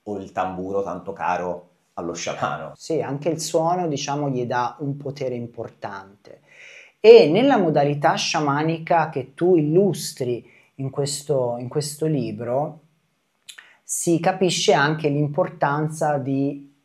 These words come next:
Speaker 2: informare la pietra, dargli un intento, no?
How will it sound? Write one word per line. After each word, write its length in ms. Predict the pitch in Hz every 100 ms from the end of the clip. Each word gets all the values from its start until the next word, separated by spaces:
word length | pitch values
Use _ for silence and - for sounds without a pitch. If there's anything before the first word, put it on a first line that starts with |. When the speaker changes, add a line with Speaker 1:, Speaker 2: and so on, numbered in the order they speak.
| _ _ _ _ -
Speaker 2:
informare 1300 | 165 156 - 165 160 160 170 170 - 113 107 104 - _ _ _
la 200 | 131 113
pietra, 560 | - 135 113 98 - 107
dargli 420 | 139 151 151 147
un 120 | 143
intento, 880 | 135 135 - - 120 104 104 - 101
no? 360 | 120 143 143